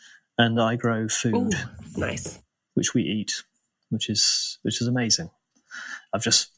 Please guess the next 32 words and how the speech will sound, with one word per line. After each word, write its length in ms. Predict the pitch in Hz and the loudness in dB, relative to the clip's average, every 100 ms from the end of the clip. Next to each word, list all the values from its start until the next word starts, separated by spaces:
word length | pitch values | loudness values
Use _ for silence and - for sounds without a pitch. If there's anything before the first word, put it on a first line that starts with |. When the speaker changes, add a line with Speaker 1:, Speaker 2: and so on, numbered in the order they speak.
| - | 6
Speaker 1:
written 220 | 135 123 | 6 6
myself 400 | 113 - 107 - | 2 2 0 0
off 300 | 117 107 - - | 2 4 2 0
any 280 | 120 107 - | 0 0 4
cool 320 | 143 123 110 | 4 4 2
lists 420 | 104 - - - | 2 2 2 2
or 260 | 104 98 - _ | 2 0 -6 _
<laughs> 140 | - | 4
any, 220 | 127 170 - | 6 6 6
any 240 | 160 175 | 6 8
cyclist 600 | 160 - 151 - 135 - | 8 8 6 6 6 6
lists 320 | 139 131 - 120 | 6 6 4 4
of 100 | - | 4
people 260 | 135 127 | 4 6
who 80 | 123 | 2
are 40 | 113 | 2
important 500 | 120 131 123 107 - | 2 2 2 -2 0
'cause 120 | 131 | 2
I'm 100 | 123 | 4
now 160 | 135 | 4
a 40 | 139 | 4
gardener. 500 | 139 156 165 104 - - - - | 2 2 2 0 0 -10 -10 6
Speaker 2:
No, 240 | 277 359 302 | 8 8 6
growing 400 | 277 285 311 311 | 6 6 6 4
food 300 | 320 311 262 | 4 4 4
is, 180 | 208 | 2
I 220 | - 233 233 | 4 4 4
think, 180 | 240 | 2
the 60 | 208 | 2
coolest 360 | 208 226 214 - | 2 0 2 4
thing 160 | 208 | 4
ever. 480 | 254 185 170 170 | 4 4 2 0